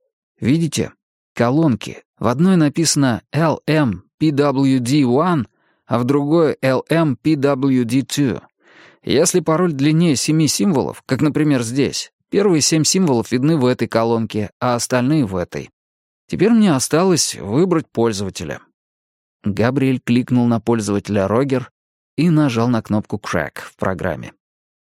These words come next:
И дальше программа взламывает пароль. Миа напряжённо ждала несколько секунд, пока программа заканчивала работу. И вот пароль появился на мониторе.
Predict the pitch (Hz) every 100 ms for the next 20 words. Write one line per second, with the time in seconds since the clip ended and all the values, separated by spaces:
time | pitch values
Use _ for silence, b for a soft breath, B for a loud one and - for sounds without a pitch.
0 | _ _ 90 78 90 131 190 - - -
1 | 90 95 127 160 170 143 98 101 113 131
2 | 135 127 156 208 190 _ _ _ _ _
3 | _ _ _ _ _ _ _ - 98 120
4 | 160 170 170 147 151 123 127 139 143 123
5 | 131 120 110 110 104 101 104 101 - -
6 | - 95 139 139 - _ - - - 151
7 | - 131 98 110 117 110 107 - 101 -
8 | 104 101 101 110 113 - - - _ _
9 | _ _ - 98 82 143 - 117 98 92
10 | - 107 101 85 90 - 98 92 92 92
11 | - 73 -